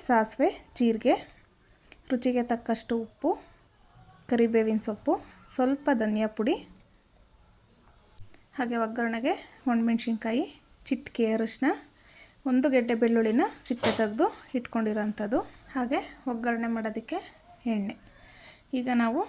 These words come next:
ಇದನ್ನೆಲ್ಲನೂ ಕುಕ್ಕರ್ಗೆ ಸೇರಿಸ್ಕೊಂಡು ಬೇಯಿಸ್ಕೋಬೇಕಾಗುತ್ತೆ. ನಾವು ಈಗ ಒಂದು ಕುಕ್ಕರ್ ತೊಗೊಂಡಿದ್ದೀನಿ, ಕುಕ್ಕರ್ಗೆ ತೊಳೆದಿಟ್ಕೊಂಡಿರೋಂಥ ಹೆಸ್ರು ಕಾಳನ್ನ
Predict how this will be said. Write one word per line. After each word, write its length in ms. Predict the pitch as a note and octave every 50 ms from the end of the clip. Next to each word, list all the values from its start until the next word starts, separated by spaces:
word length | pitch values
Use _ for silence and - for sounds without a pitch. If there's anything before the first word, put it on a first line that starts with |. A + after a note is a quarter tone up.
| - - - - - - - - _ _ - C#4 A#3+
ಇದನ್ನೆಲ್ಲನೂ 520 | A#3+ A#3+ A#3 A3+ A3+ A3+ A3+ A3+ B3+ E4+ - - -
ಕುಕ್ಕರ್ಗೆ 400 | B3+ A#3 - - A3+ A3 A3 A#3 A3+ -
ಸೇರಿಸ್ಕೊಂಡು 500 | A3 G#3+ G#3+ - - - A3+ A3+ C4+ F4+ G#4 - - - A#3 -
ಬೇಯಿಸ್ಕೋಬೇಕಾಗುತ್ತೆ. 960 | A3 A3 G#3+ - - - A3 A3 A3 G#3 - A3 A3 G#3+ G#3 - - D4 G4 - - - - - - - - - - - - - - - _ - C#4 B3+
ನಾವು 160 | A#3 A3+ A3+ A#3 A#3
ಈಗ 120 | A3+ A#3 A3+ A3+
ಒಂದು 120 | A3 A3 -
ಕುಕ್ಕರ್ 320 | - A3+ - - A#3 A3+ -
ತೊಗೊಂಡಿದ್ದೀನಿ, 480 | A3 G#3+ G#3+ G#3+ G#3 G#3 G3+ G#3+ C#4+ G4+ - - - - -
ಕುಕ್ಕರ್ಗೆ 440 | - A#3 - - A3 G#3 G3+ B3 E4+ - - - - -
ತೊಳೆದಿಟ್ಕೊಂಡಿರೋಂಥ 880 | A#3 A3 G#3+ G#3+ A3+ A3 - - A3+ A3 G#3 G#3 G#3 G3+ G3 G3 G3 A3 A3 G#3
ಹೆಸ್ರು 200 | G3+ - - A3 G#3 -
ಕಾಳನ್ನ 260 | G#3 G3 G3 A3+